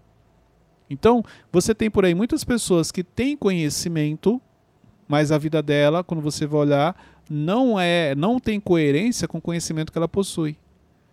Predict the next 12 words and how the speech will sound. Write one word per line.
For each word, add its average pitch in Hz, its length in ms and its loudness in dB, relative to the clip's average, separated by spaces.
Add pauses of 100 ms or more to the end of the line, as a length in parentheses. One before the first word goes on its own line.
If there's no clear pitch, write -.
(340)
Por 175 160 0
quê? 175 160 0
Porque 151 220 -4
ela 151 120 0
não 156 140 -2
sabe 180 320 -2
como 180 240 -6
aplicar 185 460 -4
isso 185 260 -4
na 151 120 -4
própria 135 320 -2
vida. 117 240 -6